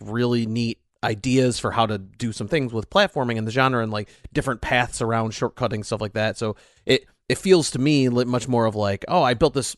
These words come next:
I have this idea for this really cool library that has all these moving platforms, and you're gonna kinda go up this way, but here's an elevator and, and stuff. And then, and then after the fact, like, okay, now why does she have to go there? You know what I mean? Like, it, it kind of felt like the story is very much an after the th-, afterthought to the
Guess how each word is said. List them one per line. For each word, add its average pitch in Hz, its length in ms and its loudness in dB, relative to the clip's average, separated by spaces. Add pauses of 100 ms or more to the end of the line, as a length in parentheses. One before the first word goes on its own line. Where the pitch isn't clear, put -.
(100)
I - 160 -2
have 151 140 2
this 135 100 -2
idea 135 220 2
for - 80 -6
this 110 100 -2
really 123 180 2
cool 127 240 2
library 113 500 2
that 104 80 -2
has 113 180 -2
all 110 60 -2
these 107 120 -4
moving 113 240 -2
platforms, 123 580 0
and 107 80 -6
you're 107 100 -4
gonna 113 120 -4
kinda 107 180 -4
go 117 180 2
up 123 120 2
this 131 160 -4
way, 117 220 2
but 107 160 -4
here's 131 200 0
an 120 60 -2
elevator 120 460 2
and, 104 120 -6 (200)
and 110 100 -4
stuff. 113 240 0
And 127 100 -2
then, 131 300 0 (160)
and 131 100 -2
then 135 120 0
after 131 180 0
the 113 80 -4
fact, 120 140 -2
like, 117 180 -4
okay, 123 320 2 (240)
now 123 160 2
why 127 240 6
does 139 140 0
she 139 100 2
have 127 140 6
to 123 80 0
go 101 180 0
there? - 320 -10 (140)
You 139 100 4
know 143 60 6
what 135 100 4
I 127 40 2
mean? 131 200 0
Like, 117 220 -2
it, 113 160 -6
it 95 100 -10
kind 135 160 -2
of 120 80 -4
felt - 400 0
like 120 160 -4
the - 60 -8
story 156 400 4
is 117 80 -2
very 123 180 0
much 117 160 -4
an 107 80 -6
after 113 260 -4
the 101 120 -6
th-, - 180 -10
afterthought 127 560 0
to 120 160 -4
the 101 220 -2